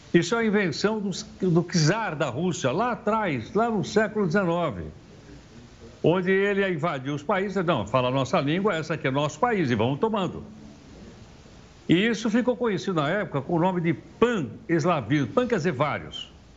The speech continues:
Pan-eslavismo, que, aliás, foi uma das causas da Primeira Grande Guerra Mundial. Olha onde vai isso. Então, agora, o que o Putin tá fazendo,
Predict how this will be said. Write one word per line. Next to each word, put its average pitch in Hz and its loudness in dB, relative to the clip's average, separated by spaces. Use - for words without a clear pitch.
Pan-eslavismo, 170 0
que, - 4
aliás, 185 2
foi 170 4
uma 202 2
das 180 0
causas 208 0
da 196 2
Primeira 190 0
Grande 175 -2
Guerra 170 0
Mundial. 160 0
Olha 196 2
onde 185 -2
vai 151 2
isso. 90 -8
Então, 190 4
agora, 214 0
o 160 -2
que - -2
o 226 4
Putin 147 2
tá 147 4
fazendo, 202 0